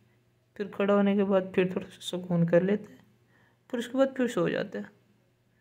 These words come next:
फिर सीधा जाता है, फिर खड़ा हो जाता है, फिर ऊपर से ना ये, ये, ये, ये, ये जो करली सी है ना, ये बता रही है कि ना वो खड़ा हुआ है ना वो सोया हुआ है। सही है,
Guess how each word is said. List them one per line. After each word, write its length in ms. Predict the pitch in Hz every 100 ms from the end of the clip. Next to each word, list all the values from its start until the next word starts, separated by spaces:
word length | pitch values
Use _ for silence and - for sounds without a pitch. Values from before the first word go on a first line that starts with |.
| _ _ _ _ -
फिर 140 | 247
सीधा 340 | 240 170 170 170
जाता 320 | 185 185 240
है, 140 | 226 - _ _ _ _ _ _ _ _ -
फिर 140 | 269
खड़ा 260 | - 202 196
हो 80 |
जाता 280 | 190 175 180
है, 60 | 226
फिर 140 | 311 302
ऊपर 240 | 294 302
से 140 | 311
ना 100 | 330
ये, 240 | 349 320 -
ये, 220 | 202 240
ये, 420 | 240 233 254 - 226
ये, 120 | 247
ये 340 | 240 - 220 _
जो 80 | 214 - _
करली 360 | 185 185 196 240
सी 180 | 294 254
है 160 | 226
ना, 240 | 226 320 - _ _ _ _ _ _ _ _ _
ये 180 | 208 233
बता 400 | 226 185 185 180
रही 200 | 180 190
है 320 | 214 240 262
कि 140 | 262 226
ना 180 | 180
वो 140 | 175 180
खड़ा 340 | 185 180 190
हुआ 240 | 185 202 254
है 60 |
ना 160 | 269 214
वो 60 |
सोया 320 | 202 170 170 170
हुआ 220 | 160 208
है। 100 | 208 _ _ _ _ _
सही 180 | 170 190
है, 160 | 247